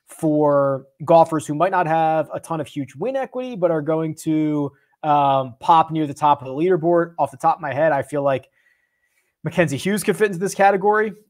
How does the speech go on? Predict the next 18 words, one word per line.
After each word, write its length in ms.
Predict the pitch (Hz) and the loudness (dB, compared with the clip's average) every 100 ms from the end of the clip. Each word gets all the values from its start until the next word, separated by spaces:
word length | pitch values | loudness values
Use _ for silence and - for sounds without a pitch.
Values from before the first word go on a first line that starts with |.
| _ | _
right? 320 | 160 175 202 | 4 6 6
I 80 | 175 | 4
feel 320 | - 165 165 | 2 2 2
like, 420 | 151 151 147 139 - 147 | 2 2 2 -2 -8 -2
um, 540 | 139 131 127 123 123 127 | 0 0 0 -4 -8 -12
you 100 | 170 | -4
know, 200 | 143 127 _ _ _ | -2 -2 _ _ _
even, 280 | 214 175 | -6 -2
like, 140 | 196 143 | 0 0
Kevin 220 | 160 147 | 0 -2
Kisner's 340 | 160 156 170 | -2 -2 0
of 80 | 175 | -2
the 80 | 165 | 0
world, 180 | 170 156 | 2 4
guys 220 | 151 151 | 2 2
that 80 | 151 | -2
are 40 | |
gonna 280 | 143 139 | -4 -4